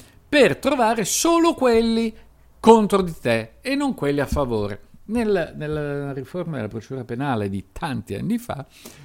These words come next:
c'era l'obbligo di tenere i dati a favore e i dati contro. Ma questo imponeva ai P M di avere due fascicoli, uno al quale la parte poteva accedere, l'altro era quello che si portava poi davanti al giudice con le prove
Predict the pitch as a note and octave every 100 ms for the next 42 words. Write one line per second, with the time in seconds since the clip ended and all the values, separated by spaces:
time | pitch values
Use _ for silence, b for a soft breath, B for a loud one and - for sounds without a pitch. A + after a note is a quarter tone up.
0 | - - C3 A2+ F3+ G3+ A#2+ G#2 G2 F#2
1 | G#2+ - A#2+ C3+ A2 F2+ F#2+ A2+ G2+ F#2
2 | D#3 - A#3 D#3+ C3+ A#2+ G2+ F#2+ - F#2
3 | D#2+ D#2+ - - _ _ _ - - _
4 | _ - - G#2 D#3+ C#3+ - G2 B B
5 | G#2 - A2 D3+ C3+ G#2 F#2+ - G2+ A#3
6 | D#3+ A2+ G#3+ F#2 F2+ F#2+ F2 A2 B2+ D#2
7 | D#3+ - A2+ A2+ A3 F3 G#2+ G2+ E2 -
8 | A#2+ E2+ E2+ E2+ A2 F2+ G2 E2+ - B2
9 | G3+ - - E2+ E3+ A3 - A2+ - E3+
10 | B2+ B D#3 C#3+ A#2 C3 C3 B2 - A#2+
11 | C3+ B2 - A#2 G2+ G#2+ B2+ G#2 G#2+ A2+
12 | F3+ A2 G#2 A#2 C3+ D3 A#2+ A#2 G#2 F2
13 | F2+